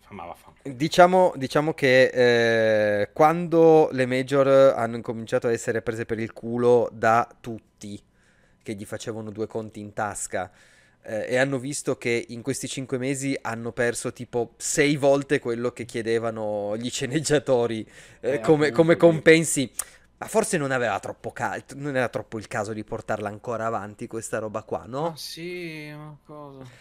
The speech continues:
Speaker 2: Eh, sì, sono meravigliosi in America, sono veramente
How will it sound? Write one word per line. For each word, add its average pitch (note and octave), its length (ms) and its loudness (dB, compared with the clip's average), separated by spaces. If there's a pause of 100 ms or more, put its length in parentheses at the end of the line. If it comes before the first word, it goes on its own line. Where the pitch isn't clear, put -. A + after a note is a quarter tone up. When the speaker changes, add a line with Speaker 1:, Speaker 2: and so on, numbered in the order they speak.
(460)
Speaker 2:
Eh, A#2 480 4
sì, - 160 -16
sono F#2+ 240 -12 (240)
meravigliosi G2+ 880 -6
in G2+ 80 -12
America, G2 640 -10
sono G#2 360 -12
veramente A#2 580 -8